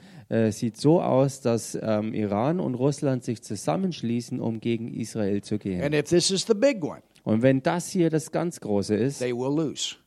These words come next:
Speaker 1: dann werden sie verlieren.
Speaker 2: They will absolutely lose.
Speaker 1: Sie werden absolut
Speaker 2: That
Speaker 1: verlieren.
Speaker 2: nation will continue to exist.
Speaker 1: Denn die Nation Israel wird weiter bestehen bleiben.
Speaker 2: We are right there in front of
Speaker 1: Und
Speaker 2: that time called the tribulation. Jesus
Speaker 1: wir
Speaker 2: is coming,
Speaker 1: stehen
Speaker 2: church.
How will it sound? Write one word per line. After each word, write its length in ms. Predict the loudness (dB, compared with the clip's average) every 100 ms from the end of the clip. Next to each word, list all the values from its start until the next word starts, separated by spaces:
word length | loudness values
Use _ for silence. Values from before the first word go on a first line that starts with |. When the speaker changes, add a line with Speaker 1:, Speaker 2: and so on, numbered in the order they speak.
| _ _ _
Speaker 1:
dann 360 | -4 -2 -2 -6 _ -4
werden 320 | -2 0 -4
sie 160 | -6
verlieren. 380 | -4 -4 -2 -2
Speaker 2:
They 100 | 0
will 140 | -2 -4 2
absolutely 600 | 4 4 0 -4 -4 -4 -4 -8
lose. 120 | -6
Speaker 1:
Sie 120 | -2
werden 260 | 0 0 -4
absolut 500 | -6 -8 -2 0 4
Speaker 2:
That 160 | 6 6
Speaker 1:
verlieren. 300 | 4 4 4
Speaker 2:
nation 360 | 2 -2 -4 0
will 220 | 0 0
continue 560 | -2 -8 -6 -8 -8 -6
to 120 | -6
exist. 560 | -4 -6 -6 -8 -4
Speaker 1:
Denn 200 | 2 2
die 140 | 2 0
Nation 420 | 0 0 0 2
Israel 580 | 0 -2 -2 -2 0 0
wird 220 | 0 0
weiter 340 | -4 -4 -4
bestehen 480 | -6 -6 -4 -4 -4
bleiben. 480 | -4 -2 -2 -4 -8 _ _ -8
Speaker 2:
We 140 | -8
are 80 | -8
right 300 | -2 -2 0
there 220 | -2 -4
in 100 | -4
front 460 | -6 -8 -8 _ -20 -12
of 80 | -4
Speaker 1:
Und 60 |
Speaker 2:
that 240 | -2 -4 -4
time 320 | -4 -4 -6
called 240 | -10 -14
the 60 | -12
tribulation. 640 | -14 -12 -10 -12 -12 -16 -16
Jesus 420 | -14 -14 -10 2
Speaker 1:
wir 80 | 2
Speaker 2:
is 140 | 4
coming, 20 |
Speaker 1:
stehen 240 | 4 4
Speaker 2:
church. 100 | 4